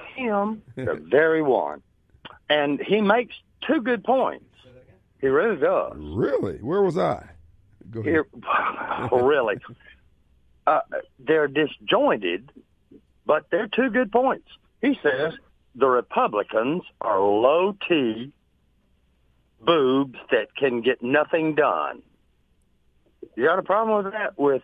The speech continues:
Speaker 1: uh, our two, uh, Republican senators?
Speaker 2: Uh, well, it's good. That's pretty much on point, yeah.
Speaker 1: Yeah, it is.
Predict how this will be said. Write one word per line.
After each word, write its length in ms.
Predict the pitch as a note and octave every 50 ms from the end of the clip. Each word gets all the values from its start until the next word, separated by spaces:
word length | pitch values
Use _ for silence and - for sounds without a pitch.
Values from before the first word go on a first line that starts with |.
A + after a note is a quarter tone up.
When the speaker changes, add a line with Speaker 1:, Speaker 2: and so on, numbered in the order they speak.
| -
Speaker 1:
uh, 180 | B2+ C3 C3 B2 - - - _ _ _ -
our 160 | B2+ C3 C3+
two, 400 | B2+ - - F3+ F3+ F3+ F#3+ F#3 - _ _ _ _ _ _ _ _ _ _ _ _ _
uh, 300 | - B2+ B2+ B2 A#2+ G#2+ - - _ -
Republican 720 | A#2+ B2 A#2+ G#2+ - E3+ E3+ D#3+ D#3+ - - D#3 D3 - -
senators? 500 | F3 E3+ F3 G3 G3 G3 G#3 G#3+ G#3 G3+ - - - _ _ _ _ _ - -
Speaker 2:
Uh, 240 | A1 - E2+ E2+ F2
well, 400 | F2 F#2 G#2+ B2+ D3 F3+ F#3+ F#3+
it's 80 | D#3+ -
good. 300 | A#2 C3 F3 - A3+ B3
That's 320 | D#3+ F3+ B3 - - - - - _ _
pretty 220 | - - A#3+ G3 E3
much 220 | D3 C3 B2 -
on 180 | B2 G#2+ G2+ G2
point, 280 | F#2+ G#2 G2 G#2 - F#2
yeah. 120 | - A3 B3 _ _ _ _ _ _ _ _ _ _ _ _ -
Speaker 1:
Yeah, 220 | - C#4 B3 F3 D#3+
it 100 | F#3+ A#3+
is. 280 | B3+ A#3 F3 A#2+ -